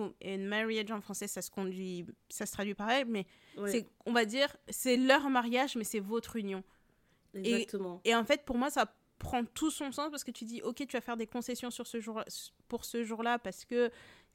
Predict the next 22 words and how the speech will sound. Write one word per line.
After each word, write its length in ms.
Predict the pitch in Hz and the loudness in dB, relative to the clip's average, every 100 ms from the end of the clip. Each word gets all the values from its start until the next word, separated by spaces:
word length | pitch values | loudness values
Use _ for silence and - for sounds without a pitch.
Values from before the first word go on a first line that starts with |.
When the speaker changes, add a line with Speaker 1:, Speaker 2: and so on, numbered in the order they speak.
| - _ | -20 _
Speaker 1:
tantine 360 | 254 233 - 254 | 4 4 2 2
un 120 | 240 | 2
tel 240 | 233 247 247 | 4 2 2
veut, 380 | 226 240 226 | 0 2 2
veut 200 | 220 233 | 2 0
ça, 360 | 247 - 262 240 | -2 2 4 2
papa 340 | - 226 262 | 0 0 2
veut 160 | 247 254 | 0 -2
ci, 260 | 240 - 247 | -6 -6 -2
maman 280 | 226 247 | -2 -2
veut 100 | 240 | -4
ça, 180 | 247 254 | -6 -4
le 100 | 233 | -4
frère 300 | 214 - 262 | -6 -4 -4
veut 140 | 240 233 | -2 -6
ci, 280 | - 247 | -8 -6
la 120 | 233 214 | -6 -4
sœur 200 | 269 247 | -2 -2
veut 120 | 233 | -4
ça, 180 | - 220 | -4 -8
et 60 | |
cetera. » 400 | - - 208 240 | -8 -10 -6 -6